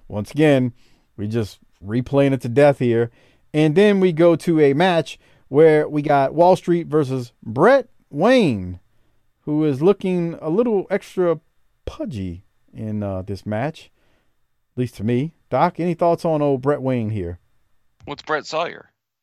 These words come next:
Speaker 1: Yeah, I know. That's why, but they called him Brett Wayne.
Speaker 2: Right.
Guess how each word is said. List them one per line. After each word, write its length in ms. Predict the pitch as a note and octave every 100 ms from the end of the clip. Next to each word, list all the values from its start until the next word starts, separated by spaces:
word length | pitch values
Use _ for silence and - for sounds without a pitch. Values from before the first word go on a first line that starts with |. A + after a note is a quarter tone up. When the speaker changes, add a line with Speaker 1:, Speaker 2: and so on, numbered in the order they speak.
| _ _ _ _ -
Speaker 1:
Yeah, 140 | F#2+
I 60 | B2+
know. 320 | C#3+ D#3+ G2
That's 240 | G#2 -
why, 320 | A2+ A#2 A2+ G#2+ _ _ _
but 280 | B2 A#2 A2
they 140 | A2+ A2+
called 300 | - A#2 G2+
him 120 | F2+
Brett 240 | G2+ D#2
Wayne. 400 | F#2 F2+ D#2 F2 _ _ _ _ _ _ _ _ _ -
Speaker 2:
Right. 220 | F#2+